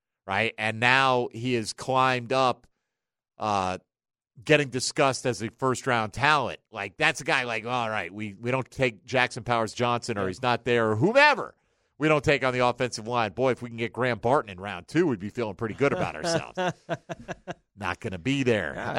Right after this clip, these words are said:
Speaker 1: At
Speaker 2: did,
Speaker 1: least
Speaker 2: I didn't hear Powers-Johnson name.
Speaker 1: Uh, did he not go in Bucky's mock? He might not have
Speaker 2: I didn't
Speaker 1: gone.
Speaker 2: hear you mention that
Speaker 1: I
Speaker 2: name.
Speaker 1: did not mention the name. I wonder if he,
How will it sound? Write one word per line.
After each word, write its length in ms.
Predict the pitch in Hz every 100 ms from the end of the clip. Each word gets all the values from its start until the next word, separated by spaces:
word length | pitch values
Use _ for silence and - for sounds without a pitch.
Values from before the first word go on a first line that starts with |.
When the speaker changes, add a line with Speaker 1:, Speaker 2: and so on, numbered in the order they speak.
| 214
Speaker 1:
At 40 |
Speaker 2:
did, 60 | 247
Speaker 1:
least 240 | 247 - _
Speaker 2:
I 100 | 185
didn't 180 | 226 208
hear 160 | 233
Powers-Johnson 960 | 226 226 226 185 - 170 208 247 190 143
name. 340 | 120 110 127 - _ _ _
Speaker 1:
Uh, 340 | - 147 147 143
did 180 | 143 160
he 80 |
not 220 | 156 170 -
go 240 | 190 220
in 80 | 220
Bucky's 400 | 196 196 214 170
mock? 220 | 170 202
He 100 | 170
might 220 | 180 339
not 240 | 269 131 302
have 100 | 240
Speaker 2:
I 60 | 160
didn't 160 | 202
Speaker 1:
gone. 80 | 160
Speaker 2:
hear 160 | 143 156
you 120 | 151
mention 280 | 147 147 143
that 160 | 135 117
Speaker 1:
I 100 | 151
Speaker 2:
name. 80 | 135
Speaker 1:
did 160 | 175
not 220 | 220 185 143
mention 340 | 135 120 131
the 60 | 117
name. 220 | 113 120
I 40 |
wonder 220 | 127 127
if 120 | 127 120
he, 220 | 120